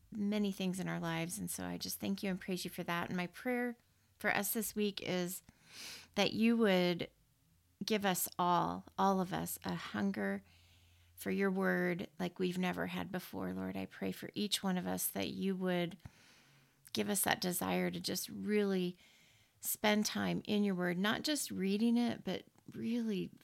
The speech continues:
focusing, studying, meditating on it, letting it, I pray that we would just allow your word to change us, that we would allow your word to transform us, or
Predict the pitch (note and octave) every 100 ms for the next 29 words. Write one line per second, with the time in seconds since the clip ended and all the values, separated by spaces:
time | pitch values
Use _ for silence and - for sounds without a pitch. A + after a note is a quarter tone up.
0 | - A3+ A3+ A#3 G#3+ G3+ F#3 F#3 - A3
1 | G#3 G#3 G3+ F#3+ F#3+ G3+ G#3 G#3 A3 F#3+
2 | F#3 F3+ F3 F3 - F#3+ F#3+ A3 G#3+ F#3
3 | - - - - - - - - - G#3
4 | - - A3+ A3+ G#3+ - G3+ F#3 F3+ F3
5 | - F#3 - - - F#3+ F#3+ F3+ F#3+ F#3
6 | F3 F3+ F#3 F#3 F#3 F3 F3+ - - -
7 | - - - - - F#3 F#3+ F3 D#3+ F3
8 | - - F#3 F#3+ F3+ F3 F3+ F3 F3+ F3+
9 | F3+ F3 - - - F#3 - - G3+ F#3
10 | F#3 F3+ - E3+